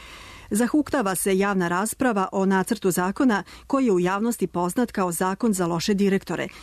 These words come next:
čiji je cilj da omogući stvaranje registra fizičkih lica i preduzeća kojima se privremeno ograničava pravo da obavljaju delatnost zbog toga što su u stečaju, blokadi ili je otvoren postupak likvidacije. Svoje predloge trenutno iznose predstavnici poslovnih udruženja i stručnjaci,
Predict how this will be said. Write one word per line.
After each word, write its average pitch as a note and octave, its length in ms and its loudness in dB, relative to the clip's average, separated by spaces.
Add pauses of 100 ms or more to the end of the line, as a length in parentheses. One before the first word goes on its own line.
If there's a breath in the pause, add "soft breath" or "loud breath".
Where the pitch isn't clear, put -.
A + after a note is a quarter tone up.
(140 loud breath)
čiji G3+ 180 2
je F3 80 2
cilj B3 420 2
da F3 140 -2
omogući F#3+ 520 2
stvaranje G3+ 540 2
registra F3+ 420 0
fizičkih F3+ 540 -2
lica F#3+ 260 2
i F3+ 80 0
preduzeća F#3 640 0 (280 loud breath)
kojima C4 300 2
se F#3 160 0
privremeno A3 600 4
ograničava A3+ 580 0
pravo F#3 360 0
da - 140 -4
obavljaju F#3+ 520 0
delatnost A3 560 0 (220 loud breath)
zbog B3 240 0
toga A3+ 240 0
što F#3+ 180 -4
su - 160 -2
u B3+ 140 0
stečaju, A#3+ 560 0
blokadi F#3+ 560 -2
ili C4 180 4
je F3+ 80 2
otvoren A3 340 2
postupak F3 580 -2
likvidacije. F3+ 720 -2 (400 loud breath)
Svoje D4+ 200 0
predloge A#3+ 360 0
trenutno G#3 400 0
iznose F3+ 400 0
predstavnici F3+ 540 0
poslovnih F3 440 0
udruženja F#3+ 560 2
i D#3 80 -4
stručnjaci, A#3 560 0